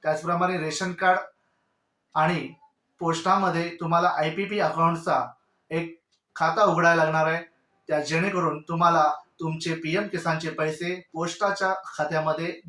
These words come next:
जमा होणार आहेत. त्याचप्रमाणे सातबारा आणि आठ अचा उतारा असणे आवश्यक आहे, इत्यादी कागदपत्रांचा समावेश होणार आहे. तर मित्रांनो, तुमच्याकडे जर शेतीचा सातबारा असेल,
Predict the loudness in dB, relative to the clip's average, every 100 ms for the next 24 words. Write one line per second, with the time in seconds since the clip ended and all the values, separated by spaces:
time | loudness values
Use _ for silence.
0 | -8 -2 4 4 2 -2 -4 -8 -10 _
1 | _ _ -2 -2 0 0 2 2 0 -4
2 | _ _ _ _ _ 0 2 4 6 8
3 | 6 6 4 4 4 4 2 2 2 4
4 | 6 4 2 -6 -6 -2 0 2 0 -2
5 | -4 -8 _ -20 -20 _ _ _ _ _
6 | _ -14 -6 -2 0 -2 -2 -2 -2 -2
7 | -4 -2 -2 0 0 0 0 4 2 2
8 | -6 -10 2 4 4 0 -6 -16 _ _
9 | -10 -6 0 2 2 -2 -6 -2 -2 0
10 | -2 -4 -4 -2 2 2 2 2 2 0
11 | -4